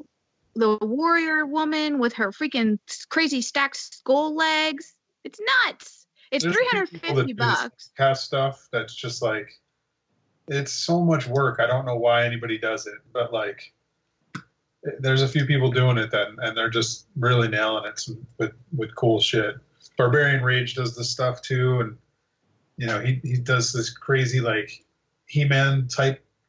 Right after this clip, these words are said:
Speaker 2: figures, like He-Man figures with all these interior stuff, and they're just nuts.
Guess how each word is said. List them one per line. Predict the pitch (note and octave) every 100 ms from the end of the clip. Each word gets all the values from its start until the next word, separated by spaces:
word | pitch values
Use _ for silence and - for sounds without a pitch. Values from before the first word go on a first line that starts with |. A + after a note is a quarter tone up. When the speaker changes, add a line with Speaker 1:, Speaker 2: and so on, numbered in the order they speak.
| D#3+ -
Speaker 2:
figures, | D3+ D3+ D3 C#3+ A#2+
like | A2
He-Man | C3 C3+ C3
figures | C3+ C3+ C3+
with | B2
all | B2 A#2+
these | A#2 C#3
interior | C3 C3+ C3+ C3
stuff, | B2+ C#3 C3 C3+
and | - G#2+ - _ _ _ _ _ _ _ _ -
they're | D3+
just | D3 D3+ C3+
nuts. | D3 D3 - - -